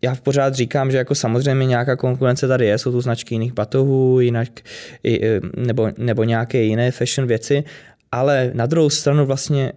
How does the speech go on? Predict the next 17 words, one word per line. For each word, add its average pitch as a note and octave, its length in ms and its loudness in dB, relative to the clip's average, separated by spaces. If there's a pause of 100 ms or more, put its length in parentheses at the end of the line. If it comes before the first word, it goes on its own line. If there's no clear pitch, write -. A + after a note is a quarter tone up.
(200)
úplná D3 380 0
přímá D3 400 0
konkurence, C#3 920 0
že B2+ 100 0
by B2+ 140 0
někdo C3+ 280 0
dělal B2+ 280 2
něco B2+ 240 -2
fakt - 320 -8
jako B2+ 200 -2
na B2+ 120 0
chlup, - 340 -6
na B2 100 -2
chlup C#3 220 -4
stejného, C3+ 680 0
ze C3+ 80 -2
stejn-, C3 300 -2